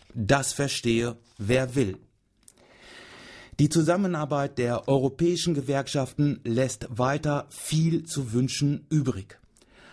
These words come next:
Das betrifft sowohl die Frage einer abgestimmten Tarifpolitik wie auch die eines gemeinsamen Europaprogramms,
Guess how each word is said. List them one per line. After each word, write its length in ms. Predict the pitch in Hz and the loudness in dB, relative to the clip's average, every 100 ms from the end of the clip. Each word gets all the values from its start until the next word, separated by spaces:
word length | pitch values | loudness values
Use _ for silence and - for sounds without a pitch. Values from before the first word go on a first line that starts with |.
| - | 0
Das 180 | 131 - | 2 2
betrifft 460 | 151 - 160 156 | 0 2 0 0
sowohl 400 | - 143 131 156 | 0 0 2 2
die 100 | 156 | 0
Frage 540 | 139 - 151 151 156 - | -6 -4 -2 0 -4 -2
einer 340 | 123 123 - _ | -2 -2 -4 _
abgestimmten 720 | 156 156 - - 151 - 123 | -2 0 -4 2 2 2 0
Tarifpolitik 1000 | 120 120 147 175 - 165 156 170 175 - - - - - - | 2 2 2 0 0 0 2 0 0 -4 -18 -20 -20 -20 -2
wie 160 | 127 | 0
auch 160 | - 117 | 0 -4
die 320 | 113 147 165 | 0 0 0
eines 360 | 123 131 127 - | 0 -2 -4 -2
gemeinsamen 840 | 113 117 127 143 170 151 151 151 | 0 2 2 0 0 0 -2 -2
Europaprogramms, 1200 | 120 113 139 160 139 - 117 101 127 151 170 - | -2 0 0 0 -6 -2 -4 -2 0 0 -2 -8